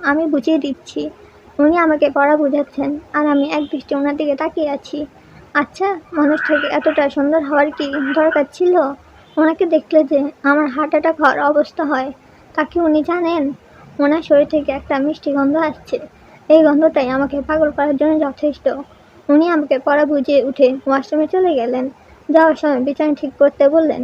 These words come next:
উনি ঘুমাবেন। আমি মন খারাপ করে বসে আছি। কি এমন ক্ষতি হতো যদি আরেকটু সময় আমার সাথে বসতেন? হুম। উনি ওয়াশরুম থেকে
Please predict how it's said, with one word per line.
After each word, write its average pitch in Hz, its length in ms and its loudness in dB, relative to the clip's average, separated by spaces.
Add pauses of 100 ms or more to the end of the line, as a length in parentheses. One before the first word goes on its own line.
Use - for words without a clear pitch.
(140)
উনি 302 180 2
ঘুমাবেন। 262 460 2 (600)
আমি 302 160 4
মন 339 220 2
খারাপ 285 280 0
করে 330 160 6
বসে 277 320 2
আছি। 254 260 -6 (260)
কি - 140 -10
এমন 311 240 2
ক্ষতি 302 300 -2
হতো 285 220 4 (440)
যদি 277 220 6
আরেকটু 277 360 -2
সময় 247 400 0
আমার 269 220 2
সাথে 285 220 -4
বসতেন? 311 460 0 (260)
হুম। 415 220 0 (640)
উনি 294 180 6
ওয়াশরুম 320 440 0
থেকে 285 240 0